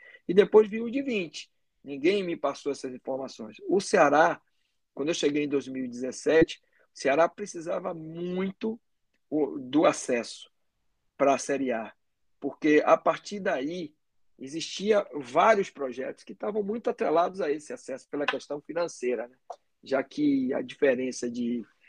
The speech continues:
de recebimento de cotas pra quem tá na Série A pra Série B ela é abissal. Então, o Ceará precisava não só subir, mas conseguir fazer campanhas e permanecer pra dar um salto nessa questão estrutural.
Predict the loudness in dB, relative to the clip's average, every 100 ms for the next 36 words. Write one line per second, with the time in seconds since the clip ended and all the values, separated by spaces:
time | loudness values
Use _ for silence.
0 | _ 0 2 2 0 0 0 -2 -2 -4
1 | 0 0 0 -4 -4 -4 -2 0 2 2
2 | 0 2 0 -2 -2 0 2 8 8 8
3 | 2 _ _ _ 4 6 6 2 -8 -4
4 | -4 -4 -8 _ _ _ -10 -8 -6 -6
5 | -4 -2 -2 -4 -8 -12 -6 -4 -4 -6
6 | -8 -8 -8 -6 -6 -4 -4 -4 _ _
7 | _ -6 -4 -4 -4 -8 -6 -4 -2 0
8 | 2 2 0 0 -2 0 0 0 -4 -4
9 | -4 -2 -4 0 4 4 2 -16 _ 6
10 | 10 10 8 4 -4 0 2 2 -2 -10
11 | -10 -10 -10 -8 -8 -8 -10 -8 0 4
12 | 4 2